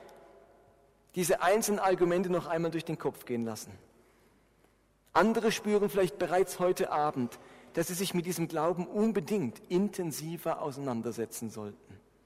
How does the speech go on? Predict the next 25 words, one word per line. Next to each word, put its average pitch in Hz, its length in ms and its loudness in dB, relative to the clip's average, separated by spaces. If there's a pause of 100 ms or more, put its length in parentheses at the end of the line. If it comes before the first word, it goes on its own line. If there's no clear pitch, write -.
(880)
Und 120 140 -2
wieder 190 260 6
andere 180 380 2
warten 180 260 4
nur 175 140 2
darauf, 160 340 0
einen 139 200 -2
ersten 156 400 -4
Schritt - 280 -8
im 135 160 -6
Glauben 120 400 -4
zu - 140 -12
gehen. 107 280 -14 (2000)
Am 131 100 0
nächsten 165 280 2
Sonntag 190 360 4
werden 185 220 4
wir 180 80 6
der 175 100 2
Frage 170 400 0
nachgehen, 170 480 0
warum 165 280 0
Gott 175 260 0 (200)
Leid 175 460 -4
zulässt - 640 -10